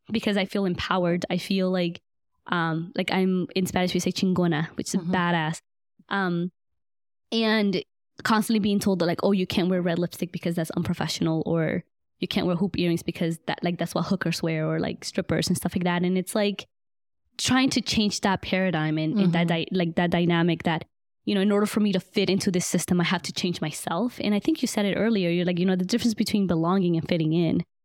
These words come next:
Speaker 1: And I don't seek, seek to fit in.
Speaker 2: Mm-hmm.
Speaker 1: I seek to belong.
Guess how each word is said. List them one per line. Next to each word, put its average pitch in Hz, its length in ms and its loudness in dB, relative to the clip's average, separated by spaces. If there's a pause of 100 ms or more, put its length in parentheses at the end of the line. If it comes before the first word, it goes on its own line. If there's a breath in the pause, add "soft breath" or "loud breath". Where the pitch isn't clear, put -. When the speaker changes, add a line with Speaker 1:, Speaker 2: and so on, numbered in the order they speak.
(280)
Speaker 1:
And 196 280 0
I 190 320 2
don't 208 260 2
seek, - 300 -4 (140)
seek - 320 0
to 202 100 -2
fit 185 320 0
in. 175 240 2 (320)
Speaker 2:
Mm-hmm. 180 120 0
Speaker 1:
I 185 120 0
seek - 400 -6
to - 120 -8
belong. 160 600 -2